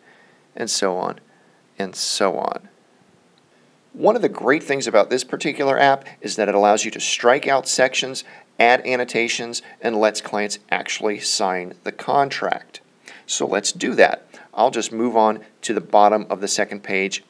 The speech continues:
where the signature areas are. Now,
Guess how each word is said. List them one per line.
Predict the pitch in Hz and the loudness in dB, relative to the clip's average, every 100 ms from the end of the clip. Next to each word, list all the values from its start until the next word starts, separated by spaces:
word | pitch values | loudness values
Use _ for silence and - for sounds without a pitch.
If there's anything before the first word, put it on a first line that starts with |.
| _ | _
where | 104 98 95 98 | -2 0 0 -4
the | - | -8
signature | 101 - 107 95 - 92 | -6 -4 -4 -6 -6 -6
areas | 92 92 87 82 | -4 -2 -4 -4
are. | - 101 90 - _ - _ _ _ - - _ - | 4 6 6 0 _ -20 _ _ _ -20 -20 _ -8
Now, | 110 113 82 - | 4 4 4 0